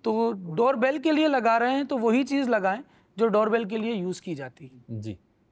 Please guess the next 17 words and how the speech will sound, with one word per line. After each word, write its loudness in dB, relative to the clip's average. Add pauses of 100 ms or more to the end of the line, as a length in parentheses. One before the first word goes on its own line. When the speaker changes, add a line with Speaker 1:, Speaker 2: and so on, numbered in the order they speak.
Speaker 2:
اور -6 (240)
خالد -8
بھائی -6
نے -10
بڑی -10
پیاری -6
بات -8
کی -16
کہ -12
بعض -6
اوقات -10
جو -14
جگہ -8
ہوتی -4
ہے -6
نا، -10 (800)
وہ -8